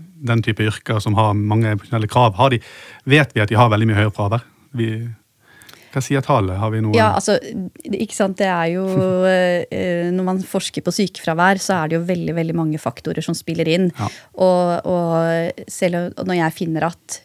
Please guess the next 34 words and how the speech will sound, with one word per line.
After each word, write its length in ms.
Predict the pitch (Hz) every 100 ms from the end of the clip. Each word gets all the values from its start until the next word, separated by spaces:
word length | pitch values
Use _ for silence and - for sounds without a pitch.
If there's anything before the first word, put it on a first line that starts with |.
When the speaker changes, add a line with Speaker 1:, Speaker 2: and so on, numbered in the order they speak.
| _
Speaker 2:
eh, 240 | 185 180 185
emosjonell 720 | 180 180 - 170 160 165 160 - -
dissonans 760 | 175 175 160 175 180 - - -
kan 160 | - 190
føre 320 | - 175 160
til 320 | - 165 165 170
utmattelse 680 | 160 - 160 - 180 -
og 140 | 170 170
videre 280 | 170 165 175
til 140 | 175
sykefravær, 640 | 190 175 - 160 190 220 214
Speaker 1:
Ja. 120 | 120 110 - - -
Speaker 2:
så 160 | - 208
er 140 | 170
det 80 | 190
jo 80 | 175
også 240 | - 185
veldig, 320 | 190 175 165
veldig 240 | 170 165 170
mange 240 | 170 175
andre 320 | 185 165 156 160
faktorer 640 | 170 - 165 156 170 180
som 440 | - - 165 170
har 340 | 160 - 156 156
betydning, 600 | 165 - 156 - 180 196
og 60 | 185
disse 460 | 185 - - - 165 160 165 180 - - -
faktorene, 540 | 190 - 175 170 175 208 - -
<laughs> 640 | 220 - - - - - 196
de, 160 | 196
de 240 | 185 202 202
fungerer 480 | - 208 165 156
jo 140 | 175 185
gjerne 400 | 185 160 165